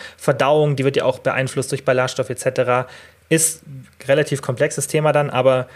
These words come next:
jetzt mal nur so rein vom Rechnen. Wenn ich aber vier Mahlzeiten à vierzig Gramm Protein zu mir nehme, dann habe ich die viermal maximal stimuliert, nicht nur zweimal. Und das ist eben der leichte Vorteil.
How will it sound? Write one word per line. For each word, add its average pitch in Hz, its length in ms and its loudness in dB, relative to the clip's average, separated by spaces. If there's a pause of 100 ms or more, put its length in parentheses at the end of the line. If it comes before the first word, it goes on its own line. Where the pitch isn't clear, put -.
(160)
jetzt - 120 -10
mal 131 100 0
nur 135 140 2
so 123 120 0
rein 120 200 0
vom 117 160 -8
Rechnen. 107 400 -6
Wenn 135 140 2
ich 139 180 -8
aber 110 420 -4
vier 220 340 -2
Mahlzeiten 113 760 -4 (460)
à 123 200 0
vierzig 202 440 -2
Gramm 110 360 -4
Protein 123 420 -8
zu - 160 -6
mir 110 140 -6
nehme, 110 240 -6
dann 113 180 -8
habe 131 100 -2
ich 123 80 -4
die 120 140 -8
viermal 147 540 -2
maximal 110 500 -8
stimuliert, 110 500 -8
nicht 151 280 -4
nur 156 120 0
zweimal. 120 540 -4 (180)
Und 120 200 -6
das 143 160 0
ist 131 120 -4
eben 127 280 -4
der 120 100 0
leichte 117 320 -4
Vorteil. 107 560 -8